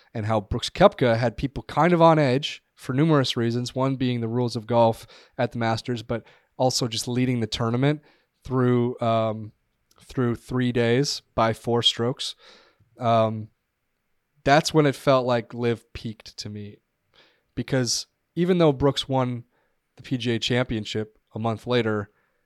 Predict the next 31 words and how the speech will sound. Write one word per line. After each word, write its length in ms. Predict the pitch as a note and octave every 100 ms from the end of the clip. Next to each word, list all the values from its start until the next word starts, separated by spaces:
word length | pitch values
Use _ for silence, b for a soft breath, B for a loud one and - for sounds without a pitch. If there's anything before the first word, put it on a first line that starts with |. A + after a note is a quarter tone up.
| _ -
it 60 |
didn't 160 | D3+ E3
even 140 | D3
feel 260 | - D3+ D3
like 220 | C3+ B2
a, 160 | A#2 A#2+
a 100 | A#2+
peak 600 | - - C#3 - - _ _ -
for 460 | C3 A#2+ A2+ A2 - _ _ _ _ _
live 340 | C3 B2+ B2+ A#2+
anxieties 920 | A2+ G#2+ A#2+ A#2 A#2 G#2 G#2 - - _ _ _ _ -
among 260 | A2 A2
the 80 | A2
P 140 | - A2
G 140 | A2+
A 60 | G#2+
Tour 220 | B2 A#2
faithful, 560 | - G#2+ - A2 G#2 b b b b
because 380 | - D3 A#2+ - _ _ _ _ _ -
Brooks 220 | F3 -
was 120 | D3+
given 240 | E3 C#3 C3
plenty 240 | C#3+ C#3+
of 80 | C3+
opportunities 760 | B2+ A#2+ - C3 A#2 A2 G#2 -
to 140 | A#2
make 260 | A#2 B2 B2
it 100 | A2+
about 400 | G#2+ A2+ A2 G#2+
live 240 | G#2+ G#2
golf, 420 | - G#2 G#2 -